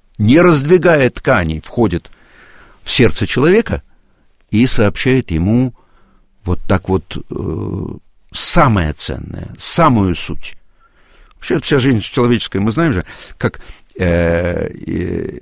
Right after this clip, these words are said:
in cavo mano, то есть на углублении ладони. Вот, э, один французский поэт,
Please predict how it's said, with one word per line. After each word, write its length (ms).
in 220
cavo 280
mano, 340
то 100
есть 340
на 260
углублении 480
ладони. 520
Вот, 220
э, 380
один 300
французский 500
поэт, 400